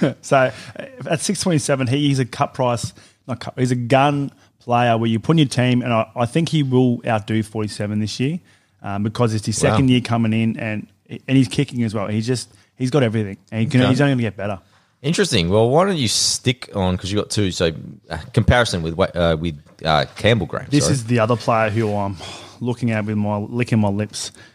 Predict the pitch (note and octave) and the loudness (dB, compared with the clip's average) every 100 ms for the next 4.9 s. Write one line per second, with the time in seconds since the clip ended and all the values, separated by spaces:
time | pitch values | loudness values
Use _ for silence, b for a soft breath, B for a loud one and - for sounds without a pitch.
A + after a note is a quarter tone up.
0 | B B2 A#2+ - C#3+ C#3+ - - C3+ B2+ | B 2 2 2 2 2 2 0 0 0
1 | B2 A2 C3 C#3+ B2+ C3+ D#3 D3 C3+ A#2+ | 0 2 2 4 4 4 2 2 2 2
2 | A2 G#2 C3 A#2 G#2+ F#2+ - G2+ G2 A#2 | 2 2 2 0 -2 -2 -4 -4 -4 -2
3 | A2+ A2+ A2+ - C#3+ C3 D3 C3 - A#2 | -2 -2 -4 -6 -6 -4 -4 -4 -2 -2
4 | - A2 A2 G#2+ G#2 G2+ F#2 - | -4 -2 -2 -2 -4 -10 -14 -14